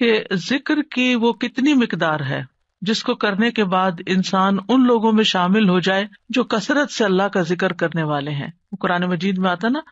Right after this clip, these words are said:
"वज़ाकिरीन अल्लाह कसीरम वज़ाकिरात, अअद्दल्लाहु लहुम मग़फ़िरतम व अजरन अज़ीमा," कि जो बहुत ज्यादा अल्लाह का जिक्र कसरत से करते हैं, मर्द हैं, औरतें हैं, अल्लाह ने उनके लिए बहुत बड़ा अजर तैयार कर रखा है और बख्शिश अता करेगा उसको। यानी वो फिर क्या है,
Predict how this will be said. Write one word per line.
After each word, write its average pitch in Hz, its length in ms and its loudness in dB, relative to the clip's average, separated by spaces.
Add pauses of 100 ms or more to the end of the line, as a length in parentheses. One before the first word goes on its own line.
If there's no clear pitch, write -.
(120)
"वज़ाकिरीन 196 760 0
अल्लाह 196 380 2
कसीरम 214 540 0
वज़ाकिरात, 170 760 -2 (280)
अअद्दल्लाहु 196 680 2
लहुम 185 280 2
मग़फ़िरतम 196 500 -2
व 185 180 0
अजरन 170 340 0
अज़ीमा," 147 420 -6 (360)
कि 180 140 2 (180)
जो 202 180 0
बहुत 196 300 0
ज्यादा 196 260 0
अल्लाह 202 220 0
का 202 120 -2
जिक्र 190 300 -2
कसरत 214 380 -2
से 214 140 -2
करते 175 340 -4
हैं, 185 100 0
मर्द 185 360 -2
हैं, 190 140 2
औरतें 175 360 0
हैं, 196 320 -2 (180)
अल्लाह 202 260 2
ने 196 80 2
उनके 185 280 0
लिए 196 280 -2 (240)
बहुत 190 280 -2
बड़ा 170 180 2
अजर 156 240 0
तैयार 165 440 -2
कर 151 160 -6
रखा 143 300 -8
है 135 160 -12 (320)
और 180 100 0
बख्शिश 175 480 -4
अता 170 260 -2
करेगा 147 320 -6
उसको। - 500 -8
यानी 220 160 2
वो 226 140 2
फिर 220 180 -2
क्या 220 240 0
है, 165 300 -4